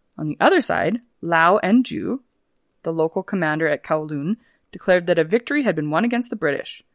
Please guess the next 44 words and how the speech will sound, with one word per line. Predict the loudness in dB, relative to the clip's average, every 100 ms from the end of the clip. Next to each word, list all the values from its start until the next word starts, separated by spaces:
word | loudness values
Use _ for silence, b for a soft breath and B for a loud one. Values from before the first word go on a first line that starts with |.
| _ _ _ _
He | -4
claimed | 0 2
that | 2
a | 0
two-masted | -2 0 4 4 2 0 -6
British | -2 -2 0
warship | -2 -4 -2 -6 -6
had | -8
been | -6 -4
sunk | 0 0 -2 _ _ _ _
and | -6
that | -6 0
forty | 2 2
to | 0
fifty | -2 -2 -4
British | -6 -6
people | -6 -4 -4
had | -4
been | -4 -2
killed. | -2 -2 -4 _ _ _ _ _ _ _
He | 0
also | 0 2
reported | -2 0 -2 0
that | -4
the | -6
British | -6 -6 -4
had | -4 -4
been | -4 -2
unable | -2 -2 -4 -4
to | -4
acquire | -2 0 0
supplies, | -2 -2 0 0 -2 -10 _ _
and | -6 -4
these | -2 -2
reports | 0 2 2 -2
severely | -4 0 0 0 -2
understated | -2 -4 -4 -4 -4
the | -6
strength | -6 -4 -4 -6
of | -8
the | -6
Royal | -6 -6
Navy. | -6 -10 -12 -20 _ _ _ _ _ _ _ _
Similar | -2 0 0 0 -2